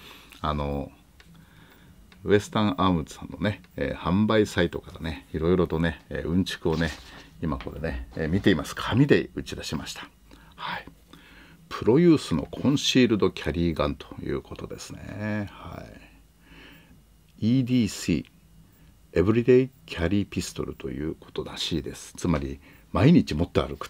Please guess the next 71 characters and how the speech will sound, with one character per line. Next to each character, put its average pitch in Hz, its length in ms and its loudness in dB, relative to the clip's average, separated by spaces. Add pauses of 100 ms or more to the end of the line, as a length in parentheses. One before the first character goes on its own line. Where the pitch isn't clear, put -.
(100)
て - 80 -10
い - 100 -8
う - 40 -20 (340)
こ 92 120 2
と - 120 -6
で - 140 -4
す - 160 -10
ね。 92 420 -4 (1300)
で、 143 220 8
こ 165 120 4
の 196 100 4
中 208 240 2
で 69 80 0
ね、 101 220 -2 (180)
え 78 160 0
ー、 - 20 -2
も 76 140 -2
ち - 100 -2
ろ 104 100 4
ん 69 80 0
あ 67 40 -6
の、 - 100 -10
九 165 260 6
ミ 95 140 2
リ 73 100 -2
な - 80 -10
ん 76 100 -10
て - 180 -8
い - 20 -2
う 71 80 -6
の 69 60 -10
も - 100 -12
ね、 92 240 -6
人 85 180 0
気 - 120 -6
は 71 100 -2
あ 76 40 -4
る 73 60 -4
み 76 120 -4
た - 100 -16
い - 120 -12
で - 100 -16
す - 100 -20
け - 80 -16
ど - 160 -14
も、 - 60 -10
や - 80 -14
は 120 100 -6
り 107 80 0
こ - 140 -8
の - 60 -12 (100)
ガ - 120 -6
バ 76 120 -10
と - 100 -16
い 62 60 -12
う - 100 -20
こ - 140 -20
と。 - 80 -18 (560)
そ 90 140 -4
の 90 100 2
ね、 104 180 -2 (220)
え 73 160 -8
ー、 - 20 -12
こ 73 120 -8
の 71 120 -4
一 71 200 -10
九 139 200 2
一 104 260 -2
一 - 200 -8
の 85 100 -6
ね、 90 240 -4